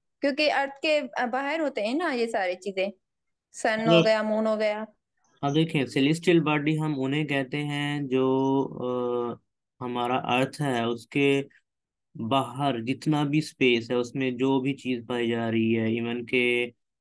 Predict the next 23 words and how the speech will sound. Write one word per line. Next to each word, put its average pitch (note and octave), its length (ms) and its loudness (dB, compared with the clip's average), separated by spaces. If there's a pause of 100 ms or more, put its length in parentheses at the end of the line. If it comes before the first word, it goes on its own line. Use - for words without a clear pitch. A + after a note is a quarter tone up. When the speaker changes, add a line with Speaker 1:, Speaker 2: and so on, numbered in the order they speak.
(160)
Speaker 2:
अ, A2+ 80 -4
gas A#2 380 0
के C3+ 120 -2
particles A#2 640 -2
हैं, A2+ 260 -4
dust A2+ 380 -2
है, A2+ 580 -2
अ, A2 520 -4
कोई A#2 160 -2
star A2+ 500 2
है, A#2 240 -6
moon A#2 360 -2
है, A2+ 540 0
या A2 400 -2
मतलब A2 360 -4
के A2 280 -2
sun A#2 340 -4
है, A2 200 0
solar A2+ 280 -2
system A2+ 380 -6
में A2+ 180 -2
even A2+ 360 -6
के A2+ 220 -2